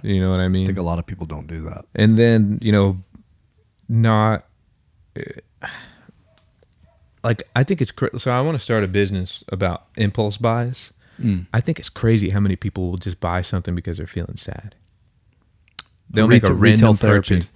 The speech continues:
Speaker 1: They'll
Speaker 2: Retail
Speaker 1: make a
Speaker 2: therapy.
Speaker 1: random purchase on the
Speaker 2: Mm-hmm.
Speaker 1: internet because they're sad that day
Speaker 2: Yeah.
Speaker 1: or something.
Speaker 2: I
Speaker 1: And,
Speaker 2: bought
Speaker 1: like,
Speaker 2: something on Amazon. Now I'm happy.
Speaker 1: Yeah.
Speaker 2: You know?
Speaker 1: So, I mean, I, I think that just
Speaker 2: I bought a leather jacket. Now I'm happy.
Speaker 1: Yeah.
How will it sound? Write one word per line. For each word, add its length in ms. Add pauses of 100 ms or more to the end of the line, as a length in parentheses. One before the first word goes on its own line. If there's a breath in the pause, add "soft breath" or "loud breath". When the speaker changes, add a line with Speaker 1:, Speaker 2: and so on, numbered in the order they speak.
(160 soft breath)
Speaker 1:
They'll 140
Speaker 2:
Retail 100
Speaker 1:
make 60
a 20
Speaker 2:
therapy. 140
Speaker 1:
random 300
purchase 340
on 80
the 80
Speaker 2:
Mm-hmm. 60
Speaker 1:
internet 340
because 280
they're 140
sad 420
that 200
day 120
Speaker 2:
Yeah. 120
Speaker 1:
or 40
something. 340
Speaker 2:
I 40
Speaker 1:
And, 60
Speaker 2:
bought 80
Speaker 1:
like, 80
Speaker 2:
something 260
on 80
Amazon. 500
Now 160
I'm 100
happy. 500
Speaker 1:
Yeah. 240 (120)
Speaker 2:
You 140
know? 180 (420)
Speaker 1:
So, 180
I 100
mean, 180
I, 140 (100)
I 100
think 280
that 200
just 420 (360)
Speaker 2:
I 40
bought 160
a 40
leather 260
jacket. 480
Now 140
I'm 100
happy. 300
Speaker 1:
Yeah. 500